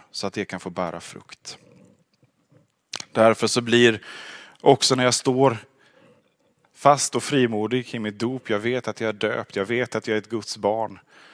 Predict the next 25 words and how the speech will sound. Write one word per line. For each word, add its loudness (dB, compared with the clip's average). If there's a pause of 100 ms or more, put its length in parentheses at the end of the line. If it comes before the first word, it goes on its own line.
(920)
Jag -2
vet 2
att -2
djävulen 2
inte -6
har -2
någon -6
hållhake -4
på -10
mig. -8
Det -4
finns -6
ingen -6
fördömelse -2
för -10
den -6
som -8
är -2
i -4
Kristus -10
Jesus. -10 (1800)
Därför -4
kan -4
jag -6
också -8